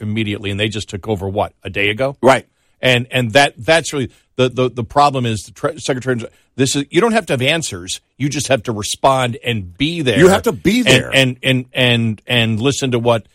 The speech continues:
Speaker 1: the, the, the people and the locals are, are, are saying. And if you see, if somebody says,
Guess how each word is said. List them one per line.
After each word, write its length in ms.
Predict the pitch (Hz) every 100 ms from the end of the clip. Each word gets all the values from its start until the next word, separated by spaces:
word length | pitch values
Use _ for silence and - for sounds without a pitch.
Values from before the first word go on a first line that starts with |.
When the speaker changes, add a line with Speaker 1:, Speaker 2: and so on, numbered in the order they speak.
| _ _ _
Speaker 1:
the, 440 | 110 120 113 110
the, 220 | 113 113 107
the 160 | 107
people 400 | - 139 120 127
and 100 | 113
the 40 | 110
locals 500 | 120 120 113 101 117
are, 280 | 107 104
are, 300 | - 113 107 -
are 140 | 110 98
saying. 500 | - 156 143 110 104 _ _ 123
And 180 | 127
if 220 | 147 - 147
you 100 | 131
see, 360 | - 214 185
if 100 | 104
somebody 340 | - 143 127 113
says, 360 | - 156 123